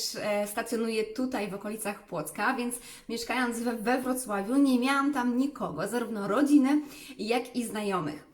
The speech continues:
E, tam zrealizowałam swój pierwszy sz-, kurs, czyli we Wrocławiu, i miało to miejsce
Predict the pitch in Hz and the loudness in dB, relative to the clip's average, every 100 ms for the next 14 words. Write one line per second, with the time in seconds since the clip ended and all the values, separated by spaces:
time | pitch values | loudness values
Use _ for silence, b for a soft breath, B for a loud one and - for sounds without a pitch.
0 | B B B B 208 226 226 226 226 415 | B B B B -4 -2 -2 -4 0 0
1 | 466 294 302 311 294 294 320 349 285 262 | 0 0 0 4 6 6 4 2 -2 -2
2 | 269 262 254 - - 202 190 254 - 233 | -2 -4 -6 -8 -8 -2 -2 -4 -6 -4
3 | 208 247 277 277 262 196 170 185 220 247 | 0 0 2 0 0 -2 -2 -2 0 0
4 | 226 240 247 233 247 254 - | 0 0 -2 -2 0 -2 -2